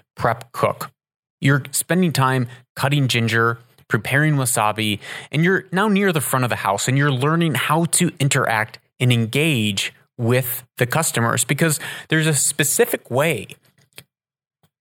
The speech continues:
that sushi chefs are meant to engage with the customers, even this whole ritual and ceremony of billing your customers the correct way. And sometimes billing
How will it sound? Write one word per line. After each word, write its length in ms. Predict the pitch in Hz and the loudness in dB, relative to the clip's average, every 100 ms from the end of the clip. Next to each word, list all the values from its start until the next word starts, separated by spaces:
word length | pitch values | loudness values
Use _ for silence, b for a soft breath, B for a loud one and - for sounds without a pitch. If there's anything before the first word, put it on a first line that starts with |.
| - | -2
that 140 | 135 | -2
sushi 420 | - - 190 - 139 | 0 0 0 0 0
chefs 460 | - 104 - - - _ - | 0 0 -2 -6 -8 _ -2
are 140 | 135 | 0
meant 440 | 131 139 165 165 - - | 2 2 2 -2 -6 -2
to 200 | 139 135 | 0 2
engage 680 | 123 117 117 120 120 123 | 2 2 2 2 2 0
with 160 | - 123 | 0 0
the 80 | 120 | 0
customers, 500 | 131 127 127 117 - | 0 0 2 2 0
even 360 | 143 156 170 147 B B - | 0 2 2 2 B B -4
this 160 | 127 | -4
whole 340 | - 156 143 117 | 0 0 0 0
ritual 640 | 113 147 - 127 113 104 | 0 0 0 0 2 2
and 160 | 110 104 | 0 -2
ceremony 960 | - - 127 139 147 120 101 98 95 B B B - | -2 -2 0 2 2 2 0 0 -4 B B B 0
of 320 | 120 117 117 | 0 0 -2
billing 360 | 131 139 147 | 0 2 2
your 140 | 147 120 | 2 0
customers 720 | - 123 - 123 117 113 - - | 0 -2 0 0 2 2 -2 -4
the 80 | - | -4
correct 400 | - 113 117 120 | 0 0 0 -2
way. 320 | 104 95 95 B B - | 0 2 0 B B -2
And 160 | 120 | 0
sometimes 720 | - 247 262 180 139 123 113 | 2 0 -2 0 0 0 -2
billing 480 | 143 139 143 151 147 | -2 -2 0 0 -2